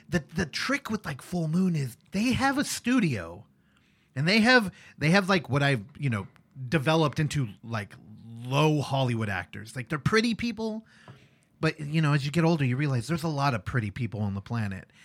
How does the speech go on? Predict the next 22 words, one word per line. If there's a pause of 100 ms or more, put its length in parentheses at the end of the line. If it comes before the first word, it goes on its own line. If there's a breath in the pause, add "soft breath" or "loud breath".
(460 soft breath)
And
they
cast
them,
and
they
can't
really
act,
but
sometimes
they
can.
I
actually,
I
don't
think
she's
a
bad
actress.